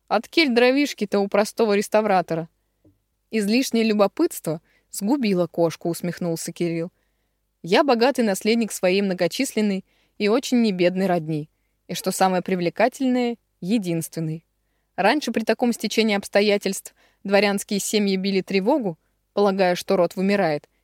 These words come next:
и брали крестьянскую девку для оздоровления крови.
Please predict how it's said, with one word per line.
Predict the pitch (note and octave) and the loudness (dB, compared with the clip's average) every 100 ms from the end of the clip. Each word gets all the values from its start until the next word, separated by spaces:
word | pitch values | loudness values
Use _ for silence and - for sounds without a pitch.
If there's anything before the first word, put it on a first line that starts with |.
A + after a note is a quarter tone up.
| _ | _
и | G3+ | 0
брали | G3+ F#3+ | 2 2
крестьянскую | F#3+ G3 - G3+ F#3+ - F#3 | 0 -4 -2 -2 -2 -4 -2
девку | G3+ D4+ - G3 | 0 -2 -2 -2
для | F3+ | 0
оздоровления | F#3 F#3 F#3+ F#3+ G3 G3 | 0 0 0 0 0 0
крови. | G#3 F#3 E3+ D#3 | -2 -2 -2 -2